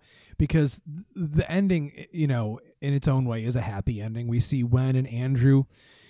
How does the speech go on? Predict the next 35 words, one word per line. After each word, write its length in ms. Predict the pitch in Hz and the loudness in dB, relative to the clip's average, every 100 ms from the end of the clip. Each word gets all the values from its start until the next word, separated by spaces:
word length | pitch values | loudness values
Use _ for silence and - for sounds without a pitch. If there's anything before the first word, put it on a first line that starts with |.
| - | -2
they 100 | 147 | 0
drive 300 | 123 139 151 | 4 4 4
down 240 | 160 160 165 | 4 6 6
the 80 | 147 | 6
road. 440 | 147 147 147 147 - | 6 6 6 4 -2
You 100 | 147 | -2
know, 180 | 127 120 | 0 2
we 140 | 123 | 2
see 220 | 123 147 131 | 2 0 0
earlier 240 | 139 139 | 2 2
in 80 | 135 | 2
the 80 | 135 | 4
movie 280 | 139 143 | 4 8
that 160 | 131 123 | 6 6
they, 120 | 120 123 - | 0 -4 -4
they 120 | 131 | -2
have 280 | 120 120 139 | 0 -2 0
their 140 | 120 | 0
favorite 380 | 113 139 131 139 | 2 0 0 0
song 500 | - 139 135 139 143 - - _ _ _ - | 0 0 0 0 -2 -6 -18 _ _ _ -2
that 120 | 131 | 2
they 140 | 131 | 2
sing 340 | 123 147 139 139 | 2 0 0 2
to 200 | 156 139 | 4 4
and 100 | 127 | 4
dance 300 | 120 131 143 | 2 0 -2
in 60 | 139 | -2
the 80 | |
car, 480 | 131 123 127 127 131 | 0 -2 0 0 0
and 140 | - 131 | -2 -4
it 100 | 131 | 0
comes 260 | 156 151 151 | 2 4 4
on 140 | 151 | 4
the 80 | 139 | 4
radio. 600 | 135 135 131 127 123 127 | 4 2 0 0 0 -2